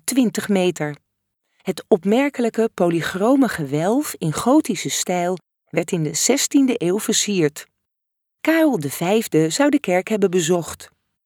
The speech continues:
Er zijn scènes te zien uit het Oude en Nieuwe Testament en uit het dagelijks leven van religieuze broederschappen,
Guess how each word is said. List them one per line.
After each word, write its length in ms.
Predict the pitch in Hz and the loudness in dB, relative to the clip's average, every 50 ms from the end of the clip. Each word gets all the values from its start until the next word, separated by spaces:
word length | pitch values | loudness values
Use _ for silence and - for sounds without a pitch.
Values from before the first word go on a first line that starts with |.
| _ _ _ _ _ _ _ _ _ | _ _ _ _ _ _ _ _ _
Er 160 | - 262 233 | 0 2 2
zijn 280 | - 233 226 226 214 | 2 2 2 2 2
scènes 520 | 202 - - - 285 302 302 311 294 - - | 2 2 4 4 2 2 2 2 0 0 0
te 120 | - 269 | 0 0
zien 360 | 226 208 240 262 269 285 277 | 0 2 4 4 4 4 2
uit 160 | - 165 160 - | 0 -4 -6 -6
het 120 | 160 - - | -10 -8 -4
Oude 400 | - 226 240 240 247 226 233 - | 0 0 2 2 2 0 -2 -2
en 160 | - 156 156 | -2 -2 2
Nieuwe 240 | 175 240 277 262 220 | 2 2 2 2 0
Testament 760 | - - 165 - - - 160 147 147 147 185 254 277 - - - _ | -2 -2 -2 -2 -2 -2 -2 -2 0 0 0 -2 -2 -4 -8 -16 _
en 160 | _ - 294 269 | _ 0 2 2
uit 140 | 220 180 | 2 0
het 140 | - - - | -2 -4 -4
dagelijks 500 | - 175 226 269 - - 202 165 - - | -2 -2 -2 -2 -2 -4 -4 -4 -4 -4
leven 460 | - 165 175 185 196 202 196 196 196 | -2 0 2 2 2 2 0 -4 -6
van 240 | 185 - - 139 143 - | -6 -4 -4 -4 -4 -4
religieuze 840 | - 147 147 135 151 143 - - 165 165 190 247 294 269 - 165 | -4 -4 -4 -4 -4 -6 -6 -2 0 2 2 2 2 2 0 -2
broederschappen, 840 | 147 160 170 214 214 208 - - - 175 165 - 160 156 156 156 - | -2 0 2 2 2 2 0 -2 -4 -8 -4 -2 -2 -2 -2 -4 -8